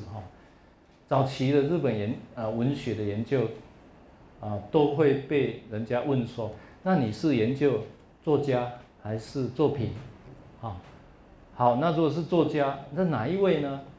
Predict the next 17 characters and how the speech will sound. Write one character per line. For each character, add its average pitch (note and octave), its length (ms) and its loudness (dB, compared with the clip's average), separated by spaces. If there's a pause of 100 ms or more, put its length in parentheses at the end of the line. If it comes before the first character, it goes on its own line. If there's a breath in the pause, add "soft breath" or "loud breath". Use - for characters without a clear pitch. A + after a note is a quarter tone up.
是 E3+ 80 -6
川 F#3+ 200 0
端 F#3+ 140 2
康 F3+ 240 0
成 A#2+ 220 -2
呢， B2 120 -2
还 B2+ 120 -4
是 D#3 100 -4
太 E3+ 180 0
宰 C#3 200 4
治 D3 240 -4
呢？ A#2+ 160 -4
会 C#3+ 160 -2
被 C#3 180 0
这 C#3 100 -2
样 A#2+ 160 -2
问。 C3+ 140 -4